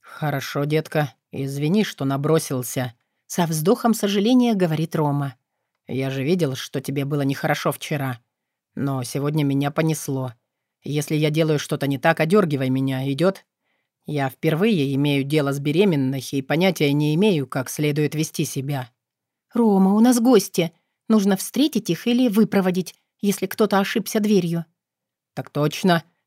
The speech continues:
Бегу выполнять, моя сладкая разумная детка», улыбается он, стирая улыбкой неловкость от сложившейся ситуации. Он выходит,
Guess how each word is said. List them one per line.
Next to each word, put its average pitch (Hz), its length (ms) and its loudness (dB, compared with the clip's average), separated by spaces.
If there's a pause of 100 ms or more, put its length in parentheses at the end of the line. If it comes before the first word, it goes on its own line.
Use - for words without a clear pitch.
Бегу 147 380 2
выполнять, 160 600 4
моя 175 200 2
сладкая 160 460 2
разумная 160 440 2
детка», 139 520 -4 (400)
улыбается 175 680 0
он, 226 240 4 (280)
стирая 294 540 0
улыбкой 254 540 0
неловкость 226 600 2
от 220 80 -2
сложившейся 170 640 -2
ситуации. 143 920 -4 (680)
Он 349 200 4
выходит, 220 520 2